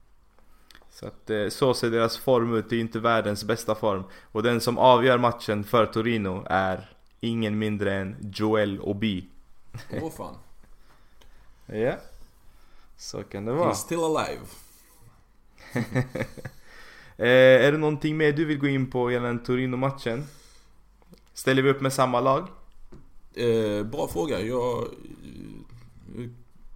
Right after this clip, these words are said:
Speaker 2: tror i, att vi gör några förändringar faktiskt. Jag tror att han känner att nu är det
Speaker 1: Okej.
Speaker 2: dags att, eh, laborera om lite. Eh,
Speaker 1: Och vilka förändringar tror
Speaker 2: jag
Speaker 1: du
Speaker 2: tror
Speaker 1: på?
Speaker 2: på Dalbert som ytterback.
Speaker 1: Mm.
Speaker 2: Jag tror
Speaker 1: Mm.
Speaker 2: på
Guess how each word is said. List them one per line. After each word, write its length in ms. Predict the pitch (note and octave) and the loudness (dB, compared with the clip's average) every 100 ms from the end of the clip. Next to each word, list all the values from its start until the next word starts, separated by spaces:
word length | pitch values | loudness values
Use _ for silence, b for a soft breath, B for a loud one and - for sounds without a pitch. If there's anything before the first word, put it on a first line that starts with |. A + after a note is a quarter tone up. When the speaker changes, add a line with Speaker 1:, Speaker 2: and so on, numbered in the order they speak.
| - - | -18 -10
Speaker 2:
tror 240 | D3+ C#3 | -6 -6
i, 360 | C3 B2+ C#3 C3+ | -6 -8 -8 -8
att 200 | B2+ B2 | -10 -8
vi 220 | C3 B2+ - | -8 -8 -6
gör 200 | C3 A#2 | -4 -2
några 240 | A#2 G2 | -2 -6
förändringar 480 | - F#2+ C#2 B1 B1 - | -6 -10 -10 -12 -14 -10
faktiskt. 480 | F#2 - - - - | -12 -12 -18 -18 -12
Jag 100 | G2 - | -10 -6
tror 180 | A#2+ | -6
att 120 | G#2 G#2 | -6 -8
han 120 | G2 | -6
känner 260 | G2+ F#2+ | -6 -6
att 180 | F2 - | -10 -10
nu 180 | G2+ G2 | -8 -6
är 60 | G2+ | -6
det 100 | F#2+ | -6
Speaker 1:
Okej. 140 | F#2+ | -6
Speaker 2:
dags 280 | F2 - - | -8 -10 -16
att, 320 | - - - | -16 -18 -16
eh, 220 | E2 D#2+ F2 - - - | -12 -12 -12 -16 -20 -14
laborera 560 | G2 F2+ F#2 F#2 F2+ F2 | -6 -6 -4 -4 -4 -4
om 200 | F2 F2+ | -6 -10
lite. 300 | F2+ - D#2+ - - - - b b b b - - - | -14 -14 -16 -18 -20 -20 -18 b b b b -20 -20 -16
Eh, 420 | F#2+ F#2+ F#2+ F#2+ G2 G2 | -14 -12 -10 -10 -12 -6
Speaker 1:
Och 120 | A#2 | -2
vilka 220 | B2 B2 | 0 0
förändringar 460 | A#2+ A#2+ A#2+ A#2 A#2+ | -2 -2 -2 0 -2
tror 160 | C3 C3 | 0 -2
Speaker 2:
jag 60 | |
Speaker 1:
du 60 | G#2+ | -2
Speaker 2:
tror 120 | A#2 | -4
Speaker 1:
på? 80 | G#2 | -4
Speaker 2:
på 60 | |
Dalbert 520 | G#2+ G#2+ G2+ G#2 A2 B2 - - - | -4 -4 -4 -4 -6 -8 -16 -20 -20
som 300 | - G2 F#2+ | -14 -10 -10
ytterback. 560 | - F#2+ G#2+ A#2 - - G2+ | -10 -10 -10 -12 -18 -18 -10
Speaker 1:
Mm. 320 | A2 F3 F#3 - | -8 -8 -12 -8
Speaker 2:
Jag 260 | F#2+ - | -6 -6
tror 300 | - G2 F#2 - | -8 -8 -8 -8
Speaker 1:
Mm. 120 | A2+ | -8
Speaker 2:
på 400 | F2 E2 D2 | -8 -10 -10